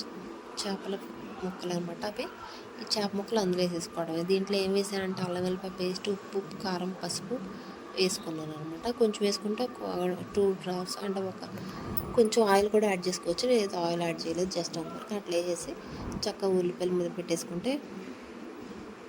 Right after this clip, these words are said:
ఈ పచ్చివాసన పోయే వరకు మీడియం ఫ్లేమ్‌లో పెట్టుకోండి. కొంచెం పచ్చివాసన పోయి కొంచెం అందులో వాటర్ వస్తుంది అనుకున్నప్పుడు మూత పెట్టేసి టెన్ మినిట్స్ మగ్గిస్తే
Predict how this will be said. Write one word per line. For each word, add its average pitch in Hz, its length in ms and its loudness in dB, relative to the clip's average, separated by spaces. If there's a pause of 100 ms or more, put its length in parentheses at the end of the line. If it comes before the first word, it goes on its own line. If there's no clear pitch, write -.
(680)
ఈ 190 60 -2
పచ్చివాసన 185 500 0
పోయే 185 200 0
వరకు 180 240 -2
మీడియం 185 280 4
ఫ్లేమ్‌లో 180 320 -2
పెట్టుకోండి. 170 500 -2 (720)
కొంచెం 208 320 0
పచ్చివాసన 190 420 0
పోయి 185 280 0
కొంచెం 180 320 0
అందులో 180 220 2
వాటర్ 180 340 -2
వస్తుంది 180 360 0
అనుకున్నప్పుడు 170 520 -4 (1700)
మూత 196 200 4 (100)
పెట్టేసి 196 300 0
టెన్ 185 220 2
మినిట్స్ 180 220 -2
మగ్గిస్తే 175 480 0